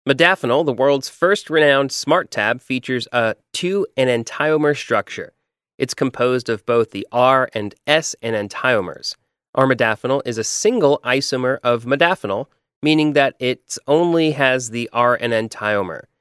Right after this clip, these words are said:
This signifies that it typically takes a lower dose of armodafinil to provide similar effects to modafinil. The exact mechanism via which armodafinil fosters wakefulness is not known.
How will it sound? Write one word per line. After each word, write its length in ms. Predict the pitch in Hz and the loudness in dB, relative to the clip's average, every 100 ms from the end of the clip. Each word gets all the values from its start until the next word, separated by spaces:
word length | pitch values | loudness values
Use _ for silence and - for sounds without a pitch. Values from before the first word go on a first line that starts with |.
| _ _ _ | _ _ _
This 180 | 131 135 | 0 0
signifies 680 | - 139 127 127 127 123 120 | 0 -2 0 0 2 0 0
that 120 | 117 | -4
it 160 | 107 - | -4 -4
typically 400 | 151 143 - 135 | -2 -2 -2 -4
takes 360 | - 123 - | -2 -4 -4
a 60 | 107 | -6
lower 340 | 104 123 135 | -2 0 0
dose 340 | 123 113 113 - | 0 -2 -2 -4
of 160 | 90 - | -10 -2
armodafinil 720 | 123 131 120 107 107 113 110 | 0 0 0 0 -2 -4 -6
to 80 | - | -8
provide 420 | - 104 104 101 | -12 -8 -4 -6
similar 460 | 98 - 123 123 120 | -6 -4 0 0 0
effects 340 | 120 101 101 - | -2 -4 -4 -6
to 100 | 110 | -6
modafinil. 640 | 104 95 85 82 67 - _ _ _ _ | -4 -4 -4 -12 -16 -20 _ _ _ _
The 120 | 139 | 0
exact 500 | 135 113 135 151 - | 0 2 2 2 0
mechanism 560 | 139 135 135 127 131 135 | -2 0 0 -2 0 -2
via 320 | 107 120 117 | -4 0 0
which 260 | 113 113 - | 0 -2 -4
armodafinil 720 | 117 113 110 110 104 113 104 | -4 -4 -2 -2 -2 -4 -4
fosters 560 | - 113 110 - 98 131 | -2 -2 -2 -8 -6 0
wakefulness 500 | 151 - 147 147 160 | 0 0 0 0 -2
is 140 | 131 | 0
not 220 | 135 139 | 2 2
known. 340 | 127 143 90 | 2 2 0